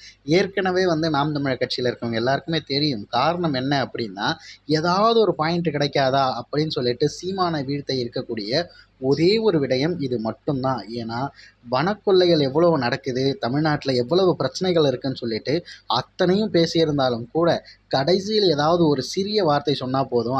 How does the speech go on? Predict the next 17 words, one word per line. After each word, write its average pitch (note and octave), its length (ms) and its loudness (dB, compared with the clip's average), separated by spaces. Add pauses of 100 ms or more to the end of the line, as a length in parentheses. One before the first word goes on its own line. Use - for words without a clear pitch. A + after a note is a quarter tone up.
அதை B2 260 0
புடிச்சு F#3 420 0
தொங்கிட்டு D3 480 -2 (340)
இதை D3+ 260 2
வந்து F#3 280 2
அப்படியே E3 240 2
வைரலாக்கி C#3+ 600 2
இதை D3+ 200 2
ஒரு F#3 220 4
பேசு F3 300 2
பொருளாக்கி C#3 520 0
அந்த B2+ 280 -2
எல்லா A2+ 320 0
பிரச்சனையும் E3+ 520 0
மறைக்கக்கூடிய B2 540 -4 (360)
ஒரு B2 220 0 (200)
கேவலமான F3 720 2